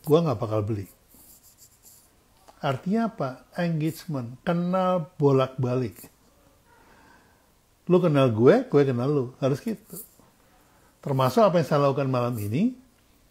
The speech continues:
dalam rangka saya menunjukkan kepada Anda bahwa saya kenal Anda-Anda.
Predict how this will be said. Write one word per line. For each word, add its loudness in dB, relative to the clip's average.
dalam 2
rangka -4
saya -2
menunjukkan -4
kepada -8
Anda -14
bahwa 2
saya -4
kenal -4
Anda-Anda. -6